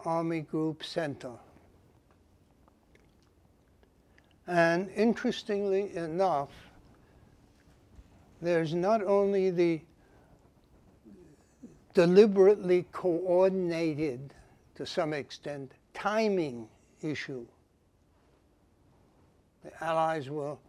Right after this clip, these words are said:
land in Normandy first. They were going to do it in May, but then in June. And the Soviets are gonna launch their big operation also in June. Uh, we call ours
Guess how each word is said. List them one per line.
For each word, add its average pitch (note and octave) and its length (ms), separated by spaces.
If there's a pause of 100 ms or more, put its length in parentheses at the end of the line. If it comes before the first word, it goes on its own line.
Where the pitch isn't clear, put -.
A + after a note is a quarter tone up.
(480)
land D#3+ 340
in D#3 180
Normandy D#3 540
first. D#3 420
They D#3 100
were C#3+ 380
going D#3 240
to D3+ 80
do D3+ 180
it C#3 80
in C#3+ 160
May, D3 280
but C3+ 200
then C#3+ 160
in C3 160
June. C#3+ 460 (1600)
And E3+ 180
the F3+ 80
Soviets A3+ 580
are F#3+ 80
gonna F3+ 340 (960)
launch F3 420
their G3 280
big G3 280
operation C#3+ 960 (800)
also B3 580
in C#3 200
June. A2 360 (840)
Uh, D#3 60 (400)
we E3 220
call E3+ 340
ours D#3 440